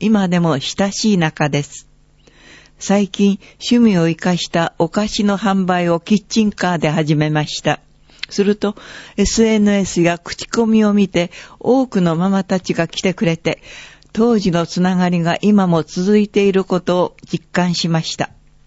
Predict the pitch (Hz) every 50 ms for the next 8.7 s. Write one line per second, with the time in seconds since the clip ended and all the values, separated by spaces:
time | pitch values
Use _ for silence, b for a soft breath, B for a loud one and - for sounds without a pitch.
0 | b b b b b b b b b b b b b b b b b - - -
1 | 208 202 214 208 202 185 180 - 185 170 170 165 165 160 160 - - 233 202 190
2 | 180 - 180 180 185 180 175 175 175 175 175 175 - - - 170 - B B B
3 | B B B B - 190 202 202 202 202 196 190 180 - 175 - - 165 165 160
4 | 160 139 151 175 170 - 208 214 214 208 202 202 - - 196 190 185 - - 196
5 | 175 - - 202 185 175 - - 180 175 - 165 160 160 165 - 151 139 - B
6 | B B B B B B - - - 214 202 - - 196 - - - - - 185
7 | 180 175 - - - 185 196 220 214 214 208 196 185 175 170 175 170 - - 156
8 | 156 156 156 156 151 151 147 151 156 156 - - -